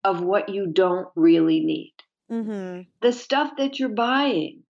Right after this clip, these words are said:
Speaker 1: if you're buying compulsively, is not what you really need. You have to figure out what you really need and get that.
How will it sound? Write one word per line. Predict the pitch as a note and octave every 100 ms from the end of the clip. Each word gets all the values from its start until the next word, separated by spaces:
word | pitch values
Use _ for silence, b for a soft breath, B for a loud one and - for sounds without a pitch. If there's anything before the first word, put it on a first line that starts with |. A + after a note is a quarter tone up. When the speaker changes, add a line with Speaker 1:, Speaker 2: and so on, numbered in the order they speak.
| -
Speaker 1:
if | G3
you're | G3 F3+
buying | G3 G#3 A#3+ B3
compulsively, | A#3 G#3+ B3+ C4+ C4+ G#3 F3+ F#3+ -
is | G#3
not | G#3+ G#3 A#3+ C#4 G#3+
what | G#3+ -
you | G3
really | F3 E3 E3 D#3+
need. | A3 F#3 - _ _ _ _ _ _ _ -
You | - B3+
have | C4+ C4+
to | A3+
figure | A#3 A3 G#3+
out | F#3
what | - F3+
you | G#3 G3+ F#3
really | A#3+ C#4 A#3+ E3+
need | D#3 D3+ _ _ - _ _ _ _ _
and | F#3+ F3+
get | F3+ D#3
that. | G3 E3 -